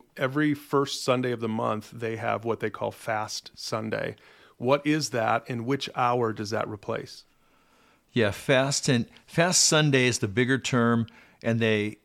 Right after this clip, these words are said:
Speaker 2: call it that because they're encouraged to fast for two meals and not eat anything. And during the two meals, the money that they would have spent on food, they're encouraged to give it to the church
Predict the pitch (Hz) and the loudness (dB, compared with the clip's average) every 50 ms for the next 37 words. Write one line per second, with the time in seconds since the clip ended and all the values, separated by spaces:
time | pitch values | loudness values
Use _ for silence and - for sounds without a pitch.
0 | _ - - 147 156 165 151 110 - 110 101 98 110 104 - - 117 107 - 113 | _ 0 4 4 6 6 4 2 2 0 2 0 -2 -4 -2 -2 -2 -2 0 0
1 | 107 104 101 101 98 - - - 117 110 - - 131 123 120 - - 113 98 - | 0 0 0 0 -2 -4 -6 -8 -8 -6 -2 0 2 2 2 0 -2 -4 -6 -6
2 | - - - 117 110 113 117 123 139 - - - - - _ _ _ _ _ - | -4 0 2 2 4 4 2 2 0 -2 -6 -8 -10 -14 _ _ _ _ _ -6
3 | - 113 104 - - - 143 131 120 117 113 107 92 71 - 50 - - - - | -6 -6 -4 -4 -2 2 2 4 4 4 2 2 0 -2 -6 -6 -6 -8 -8 -8
4 | _ _ _ _ 98 98 98 104 117 123 131 127 - 123 120 120 120 123 120 120 | _ _ _ _ -6 -4 -2 0 2 4 2 2 2 0 -2 0 0 2 2 2
5 | 117 113 - 117 110 110 107 101 95 104 117 117 117 117 110 110 107 95 - - | 2 0 0 0 2 2 2 2 0 0 2 2 2 2 2 0 0 -2 -4 -4
6 | - - 175 160 143 127 120 113 - - 110 107 113 120 127 131 127 113 120 98 | -2 0 0 2 2 2 0 0 0 -2 0 0 2 2 2 2 2 0 0 0
7 | 98 101 101 95 104 113 127 139 135 143 131 117 - - - - 127 117 110 - | -2 -2 -2 -2 0 2 2 2 2 0 -2 -2 -2 -4 -2 0 0 0 0 0
8 | 113 107 107 98 - - - 127 120 101 87 87 87 87 87 - _ - - - | -2 -2 -2 -4 -4 -2 0 0 2 2 2 0 -2 -4 -6 -10 _ -20 -20 -20
9 | - - - _ _ - 110 110 107 101 - - 117 107 101 95 - - 107 90 | -20 -20 -20 _ _ -2 0 0 0 0 0 0 0 0 0 -2 -4 -6 -8 -8
10 | 87 87 110 123 131 117 117 113 107 101 101 - - _ _ _ _ _ - - | -6 -2 0 2 2 2 2 2 2 2 2 -2 -4 _ _ _ _ _ -6 -2
11 | 131 113 127 120 - - - 110 101 95 92 87 - - - - | -2 0 0 -2 -2 -2 0 0 2 0 0 -2 -4 -6 -8 -8